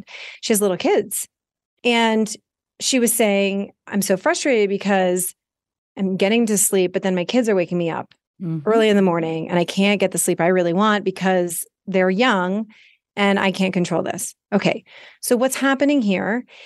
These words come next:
Speaker 1: is to explain why this is happening. It is, "Well, I can't control my kids. Like, life is up against
Speaker 2: Happening
Speaker 1: me."
Speaker 2: to me.
Speaker 1: How many people feel that way?
Speaker 2: Oh,
Speaker 1: A
Speaker 2: yeah.
Speaker 1: lot.
Speaker 2: I'm up
Speaker 1: Yeah, like,
Speaker 2: multiple
Speaker 1: life
Speaker 2: times and
Speaker 1: is
Speaker 2: I have a
Speaker 1: happening
Speaker 2: tot-,
Speaker 1: to me.
Speaker 2: a two-year-old.
Speaker 1: Of course.
Speaker 2: Yeah.
Speaker 1: Of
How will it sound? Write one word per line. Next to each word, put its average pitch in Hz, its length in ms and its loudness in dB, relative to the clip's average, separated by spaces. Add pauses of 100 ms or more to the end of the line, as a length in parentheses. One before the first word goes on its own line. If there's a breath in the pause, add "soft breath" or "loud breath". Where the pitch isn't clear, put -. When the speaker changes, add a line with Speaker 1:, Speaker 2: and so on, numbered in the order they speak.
(160 loud breath)
Speaker 1:
is 214 400 0 (640)
to 277 100 0
explain 269 580 0
why 220 200 2
this 202 140 0
is 185 100 -6
happening. 220 600 -2 (560)
It 214 200 0
is, 202 380 2 (220 soft breath)
"Well, 220 320 2
I 196 100 2
can't 196 240 -2
control 185 300 -2
my 170 140 -2
kids. - 360 -6
Like, 185 280 0
life 220 340 0
is 214 140 2
up 196 160 0
against 180 160 2 (100)
Speaker 2:
Happening 240 160 0
Speaker 1:
me." - 80 -6
Speaker 2:
to 220 140 -2
me. 190 120 -4
Speaker 1:
How 165 100 -2
many 285 140 2
people 247 280 -4
feel 220 140 -2
that 180 120 0
way? 175 160 -4 (340)
Speaker 2:
Oh, - 60 2
Speaker 1:
A 240 60 4
Speaker 2:
yeah. 202 80 4
Speaker 1:
lot. - 560 -2 (260 soft breath)
Speaker 2:
I'm 277 180 0
up 330 80 2 (160)
Speaker 1:
Yeah, 466 140 2
like, 208 220 0
Speaker 2:
multiple 240 80 -2
Speaker 1:
life 214 140 0
Speaker 2:
times 196 160 -2
and 262 40 0
Speaker 1:
is 226 60 0
Speaker 2:
I 208 60 0
have 226 40 0
a 226 40 2
Speaker 1:
happening 220 260 0
Speaker 2:
tot-, - 80 -4
Speaker 1:
to 320 80 0
me. 302 160 0
Speaker 2:
a - 20 -6
two-year-old. 208 460 0
Speaker 1:
Of - 100 -20
course. 349 520 -2
Speaker 2:
Yeah. 226 260 0
Speaker 1:
Of - 60 -16